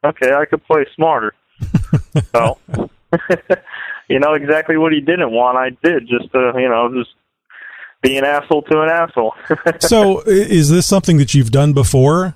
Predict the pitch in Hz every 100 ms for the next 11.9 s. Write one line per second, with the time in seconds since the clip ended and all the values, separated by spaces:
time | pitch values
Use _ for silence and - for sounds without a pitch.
0 | - 123 123 120 127 127 127 120 120 -
1 | 151 147 151 143 156 - 156 151 156 123
2 | 107 131 139 139 - - 147 - 139 147
3 | 127 120 117 - 123 127 131 127 - 113
4 | - 113 190 - - _ _ _ _ _
5 | _ _ _ 226 233 185 156 151 147 135
6 | 117 123 117 113 113 131 131 127 127 -
7 | _ _ _ _ - - - - _ -
8 | 180 185 170 165 156 139 139 147 147 151
9 | 143 143 - 135 127 156 160 180 185 175
10 | 156 143 147 160 165 165 165 170 165 165
11 | 165 170 170 _ - 120 123 123